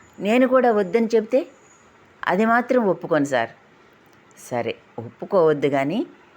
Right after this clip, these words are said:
నేను చెప్పేది శాంతం విను." "సరే సార్." "నువ్వు వివేకానంద చరిత్ర చదివావు కదా, మరి ఆయన మొదట ఏం చేశాడు?" "రామకృష్ణ పరమహంస దగ్గరకు వెళ్ళాడు."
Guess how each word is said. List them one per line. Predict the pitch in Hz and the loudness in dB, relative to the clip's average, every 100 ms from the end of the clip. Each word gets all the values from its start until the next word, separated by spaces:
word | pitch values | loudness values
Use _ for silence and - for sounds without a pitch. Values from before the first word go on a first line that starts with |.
| - | -8
నేను | 165 170 151 | -2 -2 -2
చెప్పేది | 165 170 214 180 | -4 0 0 -2
శాంతం | - 135 160 175 151 | -6 -4 -4 -2 -2
విను." | 117 120 120 - _ _ _ _ _ _ _ | -2 -4 -6 -10 _ _ _ _ _ _ _
"సరే | - 170 170 165 | -4 0 2 0
సార్." | 147 135 - _ _ _ - _ _ _ _ _ _ _ _ - - - - - _ _ _ - | -2 -4 -6 _ _ _ -20 _ _ _ _ _ _ _ _ -20 -20 -20 -20 -20 _ _ _ -6
"నువ్వు | 208 226 214 196 175 170 - | -2 0 2 4 4 2 -2
వివేకానంద | 165 175 233 262 240 214 196 | -2 2 2 4 2 2 0
చరిత్ర | 185 175 180 175 185 165 156 - | 0 -2 -2 -2 2 2 2 -2
చదివావు | 143 156 196 180 | -4 0 0 0
కదా, | 165 147 185 294 - - _ _ _ _ | 0 0 -2 -4 -10 -20 _ _ _ _
మరి | 185 208 208 196 | -2 2 4 4
ఆయన | 185 175 160 | 2 2 0
మొదట | 139 160 233 | 0 0 0
ఏం | 240 214 | 0 -2
చేశాడు?" | 220 202 196 180 170 170 170 180 _ _ _ _ _ _ _ _ | -2 -2 0 0 0 -2 -6 -12 _ _ _ _ _ _ _ _
"రామకృష్ణ | - 127 175 208 220 202 180 | -4 -2 0 -2 -4 -6 -2
పరమహంస | 165 156 143 139 139 | 0 0 -2 -4 -4
దగ్గరకు | 127 123 165 214 | -4 -2 -2 -2
వెళ్ళాడు." | 127 113 92 95 | -2 -2 -2 -4